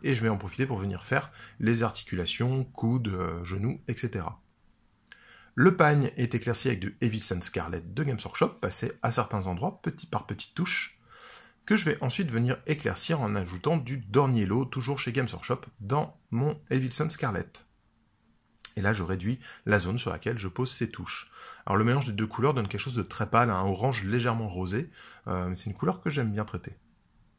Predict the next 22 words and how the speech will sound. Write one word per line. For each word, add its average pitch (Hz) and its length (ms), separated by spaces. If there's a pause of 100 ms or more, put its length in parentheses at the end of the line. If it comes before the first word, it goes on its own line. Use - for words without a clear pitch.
(1500)
Voilà, 87 160
donc 87 140
la 98 80
figurine 107 460
est 87 100
quasiment 165 540
finie, 95 480
là, 147 100
on 160 80
va 90 140
attaquer 95 440 (220)
le 104 180
socle - 380
maintenant. 95 400 (680)
Le 113 120
socle 143 260
va 110 80
être 101 160
brossé 101 480
en 123 240
Dark 117 300
Reaper 113 320